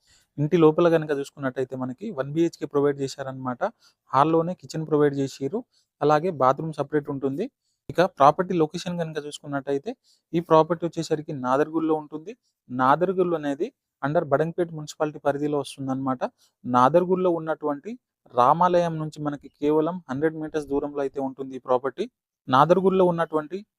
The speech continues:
ఎంవీఎస్ఆర్ ఇంజనీరింగ్ కాలేజ్కి కేవలం వన్ పాయింట్ ఎయిట్ కిలోమీటర్ దూరం, తుర్కేంజాల్ కమాన్ నుంచి కేవలం ఫైవ్ కిలోమీటర్స్ దూరం, ఆదిబట్ల టీసీఎస్ నుంచి కూడా మనకి ఫైవ్ కిలోమీటర్స్ దూరంలో అయితే వస్తుంది. ఓఆర్ఆర్ ఎగ్జిట్ ట్వెల్వ్ నుంచి ఎయిట్ కిలోమీటర్స్,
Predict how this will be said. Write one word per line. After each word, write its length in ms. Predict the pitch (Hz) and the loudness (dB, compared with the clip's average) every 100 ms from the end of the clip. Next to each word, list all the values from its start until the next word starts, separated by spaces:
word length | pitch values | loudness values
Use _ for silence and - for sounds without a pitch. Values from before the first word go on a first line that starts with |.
| 127 | -2
ఎంవీఎస్ఆర్ 500 | 143 175 180 180 160 | 0 0 0 0 0
ఇంజనీరింగ్ 460 | 156 160 160 156 | -4 -2 -2 0
కాలేజ్కి 380 | 147 143 139 - | 0 0 -2 -10
కేవలం 440 | - 147 147 156 170 | -6 -2 0 0 -2
వన్ 180 | 139 147 | -4 -2
పాయింట్ 240 | 165 156 | -2 0
ఎయిట్ 160 | 156 147 | -2 -2
కిలోమీటర్ 440 | 156 151 151 147 | -2 -2 -4 -10
దూరం, 260 | 143 147 156 - _ _ _ _ _ | -6 -4 -4 -10 _ _ _ _ _
తుర్కేంజాల్ 560 | 156 - 190 185 185 175 | -4 4 4 4 2 2
కమాన్ 340 | - 143 170 | 2 4 2
నుంచి 220 | 165 160 - | 2 -6 -6
కేవలం 380 | 151 151 156 165 | 2 4 4 0
ఫైవ్ 220 | - 139 | -2 -2
కిలోమీటర్స్ 480 | 139 156 156 151 - | 2 0 0 -6 -4
దూరం, 240 | 147 151 170 _ _ _ - | -2 -2 -4 _ _ _ 6
ఆదిబట్ల 460 | 139 165 180 180 170 | 6 8 4 2 0
టీసీఎస్ 480 | 151 156 170 160 165 | 0 -2 0 -2 -4
నుంచి 220 | 151 147 | -8 -6
కూడా 260 | - 151 233 - _ _ | 0 2 2 -2 _ _
మనకి 200 | 147 147 | -8 -6
ఫైవ్ 200 | 143 143 | 0 0
కిలోమీటర్స్ 440 | 147 170 165 160 147 | 2 0 0 -6 -2
దూరంలో 300 | 151 151 151 | -2 0 -2
అయితే 160 | 147 143 | 0 -2
వస్తుంది. 380 | 135 - 156 254 _ _ 147 | -4 -8 -6 -6 _ _ 4
ఓఆర్ఆర్ 400 | 147 165 170 165 | 6 8 4 2
ఎగ్జిట్ 300 | 135 160 - | 0 -2 0
ట్వెల్వ్ 260 | 156 160 160 | 4 4 4
నుంచి 180 | 156 160 | -2 -2
ఎయిట్ 220 | 139 143 | 0 0
కిలోమీటర్స్, 540 | - 160 156 151 170 | 0 0 0 -6 -10